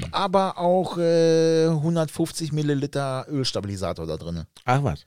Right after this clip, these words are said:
Speaker 1: Ja,
Speaker 2: Ich hab
Speaker 1: ja.
Speaker 2: ja noch diese eine Dose Lucas Oil oder wie
Speaker 1: Ja,
Speaker 2: das
Speaker 1: genau,
Speaker 2: da
Speaker 1: das
Speaker 2: heißt.
Speaker 1: hab ich da drauf.
Speaker 2: Eine ganze Dose?
Speaker 1: Nein, hundert, hundert Milliliter oder so.
Speaker 2: Warum denn nur das? Weil bei mir, also ich, so wie ich das ver-, also ich hab das ja noch liegen, ne? Das kostet ja f-,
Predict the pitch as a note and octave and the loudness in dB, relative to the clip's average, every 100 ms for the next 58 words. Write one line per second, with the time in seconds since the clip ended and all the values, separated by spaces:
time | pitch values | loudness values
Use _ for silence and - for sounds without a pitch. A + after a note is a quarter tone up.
0 | _ - A2 A#2+ D#3 D3 B2 - G#2 G#2 | _ -12 -6 -2 2 2 0 -4 -4 -4
1 | G#2 F2 A2+ F#2 G#2 - F2+ C#2 C#2 F2 | -4 -2 0 0 0 0 -2 0 0 2
2 | F2 E2 E2+ G#3+ A3 A3 D#3 C#3+ D3 A#2+ | 2 0 0 2 2 4 4 2 0 -2
3 | A2 F2+ - - _ _ _ _ _ - | -2 -4 -10 -20 _ _ _ _ _ -8
4 | E2 G2+ C#3 G#2 E2+ B2+ B3+ C4 _ _ | -4 -2 -2 -2 -2 -2 -6 -12 _ _
5 | _ _ - D#3 D#3 A2 C#3+ B2+ - - | _ _ -12 -8 -8 -8 -8 -10 -12 -20
6 | - C3 B2+ A2 A#2+ F2+ E2 C#2+ C#2 C#2 | -20 -12 -8 -4 -2 -4 -6 -8 -8 -10
7 | D2+ D#2 E2+ D2+ C#2+ C2+ F2 G#2 _ _ | -10 -6 -4 -4 -4 -4 -4 -6 _ _
8 | F2 E2 E2 E2+ A2+ - F2+ F2+ E2 F2 | 0 2 2 2 0 0 -4 -2 -2 -2
9 | E2+ E2+ - F#2 - G2 - F#2+ G2 F2+ | -4 -6 -6 -4 -2 -2 0 0 0 0
10 | G2 F#2+ A2+ D3 G#2 F2+ D2+ G2 - _ | 2 4 6 6 6 2 0 -2 -4 _
11 | _ _ _ _ _ _ _ _ E2+ - | _ _ _ _ _ _ _ _ -12 -2
12 | F#2 - - - | 0 0 -6 -6